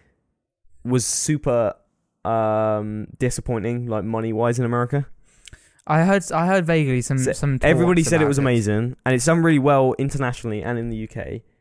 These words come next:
Speaker 2: Yeah.
Speaker 1: Um, but it did a lot less than
Speaker 2: Really?
Speaker 1: the people were hoping it would
Speaker 2: But wasn't,
Speaker 1: in America,
Speaker 2: wasn't
Speaker 1: which is crazy.
Speaker 2: Blade Runner, I haven't seen it, but wasn't Blade Runner one quite hit and miss?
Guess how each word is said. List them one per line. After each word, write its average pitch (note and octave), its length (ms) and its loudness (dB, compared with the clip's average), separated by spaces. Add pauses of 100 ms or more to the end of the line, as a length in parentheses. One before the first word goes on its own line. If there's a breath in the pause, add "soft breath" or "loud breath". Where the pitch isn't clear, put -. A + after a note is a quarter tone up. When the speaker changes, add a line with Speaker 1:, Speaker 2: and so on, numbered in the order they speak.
(240)
Speaker 2:
Yeah. G#2+ 400 -2
Speaker 1:
Um, G#2 240 -8 (880)
but C3+ 200 4
it - 300 0
did B2+ 460 -2
a A2+ 120 0
lot A#2+ 400 0 (280)
less A2+ 600 -4
than G2+ 480 -6 (160)
Speaker 2:
Really? A2+ 260 -14
Speaker 1:
the A#2 100 -4
people A2 300 -2
were G2+ 100 -2
hoping G#2 280 -4
it D#2 100 -8
would G2 60 -4
Speaker 2:
But G#3 100 2
wasn't, A3+ 420 -2
Speaker 1:
in - 80 -12
America, - 460 -6 (100)
Speaker 2:
wasn't A3+ 220 -2
Speaker 1:
which - 20 -4
is - 60 -6
crazy. A2+ 420 -2
Speaker 2:
Blade G3+ 300 -2
Runner, F#3+ 300 0
I F3 80 0
haven't F3 180 0
seen E3 160 -2
it, - 40 -4
but A#2+ 100 -6
wasn't E3 220 -2
Blade E3+ 240 0
Runner D#3+ 200 0
one D#3 260 -2
quite A2+ 240 -8
hit A2+ 200 -12
and G2+ 100 -12
miss? - 340 -18